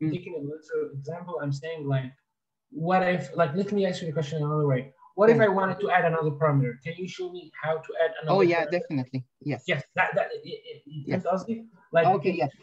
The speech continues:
Speaker 2: tell, tell them,
Speaker 1: Yeah, I
Speaker 2: like,
Speaker 1: got
Speaker 2: you
Speaker 1: you.
Speaker 2: know,
Speaker 1: I got
Speaker 2: can
Speaker 1: you. I got
Speaker 2: you
Speaker 1: you. I'm sorry. Well, you go over here and you add filter. When you add filter, it will ask you, the filter wants to be stock, option, fundamental, study, or pattern.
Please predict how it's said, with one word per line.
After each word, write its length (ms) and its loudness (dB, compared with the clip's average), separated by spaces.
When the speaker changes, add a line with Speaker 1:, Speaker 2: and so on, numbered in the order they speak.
Speaker 2:
tell, 380 0
tell 220 4
them, 80 -2
Speaker 1:
Yeah, 100 4
I 60 6
Speaker 2:
like, 100 0
Speaker 1:
got 240 4
Speaker 2:
you 60 4
Speaker 1:
you. 0 -
Speaker 2:
know, 120 2
Speaker 1:
I 40 -2
got 160 0
Speaker 2:
can 160 0
Speaker 1:
you. 80 2
I 80 6
got 180 4
Speaker 2:
you 60 0
Speaker 1:
you. 80 2
I'm 80 0
sorry. 320 -4
Well, 260 2
you 120 -2
go 180 0
over 180 -2
here 220 0
and 100 -2
you 80 -2
add 160 4
filter. 440 -4
When 300 6
you 200 2
add 260 0
filter, 260 0
it 100 6
will 260 4
ask 300 -2
you, 120 2
the 180 -2
filter 300 0
wants 480 -2
to 80 0
be 240 0
stock, 420 0
option, 500 0
fundamental, 760 2
study, 580 -4
or 120 -2
pattern. 380 -2